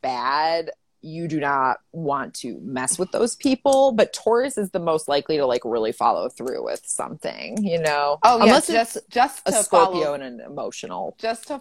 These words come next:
Speaker 2: follow through on it. Just,
Speaker 1: Yeah.
Speaker 2: just for the simple fact of, like, "Oh, no, I'm going to make this happen."
Speaker 1: Eee!
Speaker 2: Mm-hmm.
Speaker 1: That, uh, un-, yeah, I hear
Speaker 2: Okay.
Speaker 1: that. Um, okay, so for Gemini,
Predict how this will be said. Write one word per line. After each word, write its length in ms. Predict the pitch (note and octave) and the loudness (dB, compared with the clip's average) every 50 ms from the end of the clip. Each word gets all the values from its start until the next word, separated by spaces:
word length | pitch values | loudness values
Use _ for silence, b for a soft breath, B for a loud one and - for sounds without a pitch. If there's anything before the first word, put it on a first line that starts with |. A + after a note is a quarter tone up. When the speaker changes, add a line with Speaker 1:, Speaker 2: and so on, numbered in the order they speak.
| - - | -8 -4
Speaker 2:
follow 320 | G#3 F3+ F3 F3 E3+ E3 E3 | -2 -2 -2 -2 -4 -8 -10
through 320 | - D#3+ D#3 E3 E3 D3+ | -12 -12 -10 -8 -8 -8
on 200 | B2 - D#2 - | -10 -10 -12 -16
it. 200 | G2+ B2 G#2+ - | -16 -14 -14 -12
Just, 420 | - D#3+ D#3+ F3+ - - - - - | -8 -8 -8 -8 -10 -14 -18 -10 -6
Speaker 1:
Yeah. 120 | A#3 A#3+ - - | -4 -4 -2 -2
Speaker 2:
just 260 | F#3 F3+ G3+ - - | -2 -2 -2 -2 -4
for 160 | - A3 A3 | -2 0 0
the 80 | G3 G3 | 0 0
simple 340 | G3 - G#3 F#3 - F3+ E3+ | 2 2 0 2 0 -2 2
fact 340 | - E3+ D#3+ D#3+ D#3 - | 4 4 4 4 2 0
of, 100 | D#3+ C#3 | -8 -8
like, 280 | D3+ D3+ D3 D3 - - _ - | -6 -6 -6 -8 -10 -12 _ -4
"Oh, 300 | E3+ F3+ F#3+ F#3+ F#3 E3+ | -2 -2 -2 -2 -4 -6
no, 560 | E3 D#3 E3 F3 E3 C3+ A#2+ - - B2+ C#3 D#3 _ _ | -6 -4 -2 -2 -2 -4 -6 -8 -10 -12 -14 _ _ _
I'm 280 | - B2+ D#3 E3+ E3 C3+ | -10 -8 -8 -8 -8 -12
going 460 | - C3 C3+ D3 D#3+ D3 B2+ A#2+ A2+ - - | -12 -10 -8 -8 -8 -10 -10 -12 -16 -18 -18
to 240 | - - - - - _ - | -18 -16 -18 -18 -20 _ -14
make 260 | - - - - - | -12 -10 -10 -10 -10
this 180 | - - - - | -10 -10 -8 -4
happen." 600 | - C2 D#2 D2 - - - G1+ - - - F3 _ _ _ _ _ _ _ _ _ - | -2 -2 -2 -2 -2 -4 -8 -10 -10 -12 -18 -20 _ _ _ _ _ _ _ _ _ -2
Speaker 1:
Eee! 440 | D#4+ G#4+ B4 C#5 C5+ C5 A4+ - - B B B B B | 0 2 2 4 4 4 4 2 0 B B B B B
Speaker 2:
Mm-hmm. 300 | B D4 G#3+ G3+ - - E3 | B 6 6 6 4 4 6
Speaker 1:
That, 300 | E3 D3+ D3+ F3+ - - - | 6 8 6 6 4 4 6
uh, 420 | F#3+ F3+ F#3 F#3 - - E3+ - - _ _ _ _ _ _ _ _ - | 6 8 8 6 6 6 6 4 4 _ _ _ _ _ _ _ _ -4
un-, 240 | D3+ F#3 F#3 G3 G3 - | -2 0 0 0 -2 0
yeah, 300 | F3+ E3 D#3+ G3 G#3 D3+ - - - | 4 4 4 6 4 2 -4 -6 -10
I 160 | F3+ F#3 F3+ | -10 -8 -4
hear 120 | E3+ G3 G3 | 0 0 4
Speaker 2:
Okay. 120 | G#3+ F3 | 4 4
Speaker 1:
that. 220 | - C4+ - - _ _ B B B B B A3 B - | 4 4 -2 -8 _ _ B B B B B -4 B 6
Um, 280 | A3+ A3+ A#3 A#3 A3 - | 6 8 8 6 8 8
okay, 260 | B3+ B3 C#4 G3+ F#3+ | 8 8 8 6 6
so 140 | - A3+ G#3+ | 6 6 4
for 160 | - C#4+ B3 | 4 2 -2
Gemini, 720 | G3+ E3+ E3 A3 G3+ F#3 E3+ C#3 A#2+ C3 C#3 C3+ E3 | -2 0 2 4 4 4 2 -4 -12 -10 -10 -8 -8